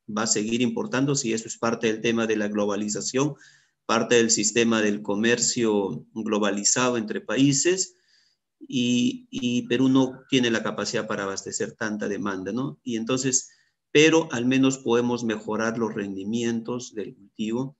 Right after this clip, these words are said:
a través de mejores prácticas agronómicas. Entonces, en la anterior clase nosotros veíamos el resultado de análisis de suelo y el estado fenológico. Son dos puntos cruciales y claves que tenemos que considerar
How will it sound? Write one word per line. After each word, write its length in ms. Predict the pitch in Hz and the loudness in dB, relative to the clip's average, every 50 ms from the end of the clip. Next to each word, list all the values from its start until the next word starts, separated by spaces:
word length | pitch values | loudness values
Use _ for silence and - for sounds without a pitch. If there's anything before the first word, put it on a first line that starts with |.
| _ _ _ | _ _ _
a 100 | - 101 | -20 -20
través 420 | - - 104 104 104 113 117 113 | -12 -6 -4 -4 -2 -2 -2 -2
de 80 | 117 110 | -2 -4
mejores 380 | 107 104 - 113 101 104 101 | -4 -4 -6 -6 -6 -6 -6
prácticas 580 | - - 117 110 110 - - 110 - 113 - - | -6 -4 -4 -4 -4 -6 -8 -4 -2 -2 -2 -2
agronómicas. 720 | 95 95 90 90 92 92 90 87 87 - - - - _ _ _ _ _ _ _ _ _ _ _ _ _ _ _ _ _ _ _ _ _ _ _ | -6 -8 -10 -10 -10 -10 -10 -12 -14 -16 -20 -20 -20 _ _ _ _ _ _ _ _ _ _ _ _ _ _ _ _ _ _ _ _ _ _ _
Entonces, 540 | - 120 117 - 135 135 - 143 123 - - | -8 -6 0 0 2 2 2 2 2 2 0
en 220 | 135 123 117 123 120 | 0 -2 0 0 0
la 60 | 120 | 0
anterior 340 | 120 117 143 139 147 147 139 | 0 0 2 4 4 2 4
clase 300 | 143 151 147 143 - 147 | 4 4 4 4 4 4
nosotros 420 | 131 131 131 139 135 - 143 131 | 2 2 2 0 0 -2 -4 -2
veíamos 540 | 123 127 127 131 131 131 131 127 127 127 - | 0 2 4 4 4 2 2 0 0 -2 -2
el 80 | 120 110 | -4 -4
resultado 400 | - - - 113 104 - 120 123 | -4 -8 -10 -8 -2 0 0 2
de 100 | 120 120 | 2 2
análisis 320 | 123 127 127 127 123 123 | 2 2 2 0 0 -2
de 100 | 127 117 | -4 -4
suelo 300 | - - 147 147 147 147 | -4 -2 0 0 2 2
y 40 | 139 | 0
el 60 | 120 | 0
estado 300 | 113 - - 120 127 127 | -2 -4 -2 -2 -4 -2
fenológico. 540 | - 123 117 120 127 139 143 151 143 - - | -2 -4 -4 -2 -2 0 0 -2 -4 -6 -10
Son 220 | - - 123 120 | -8 -6 -6 -4
dos 180 | 117 127 123 123 | -4 -6 -8 -8
puntos 400 | _ - 131 127 123 131 127 123 | _ -2 -2 -2 0 -2 -4 -4
cruciales 560 | - - 113 113 - - 131 123 123 123 - - | -4 -8 -6 -4 -2 0 0 0 0 -2 -2 -4
y 100 | 113 - | -4 -2
claves 380 | - 127 127 127 131 135 135 | 0 0 2 2 2 0 -2
que 80 | - 110 | -6 -8
tenemos 340 | - 110 113 117 123 120 - | -10 -6 -6 -4 -6 -6 -8
que 100 | - _ | -10 _
considerar 840 | - 110 104 104 - 107 107 110 110 113 120 123 123 127 - | -6 -6 -6 -6 -6 -4 -4 -2 0 0 0 -2 -2 -6 -12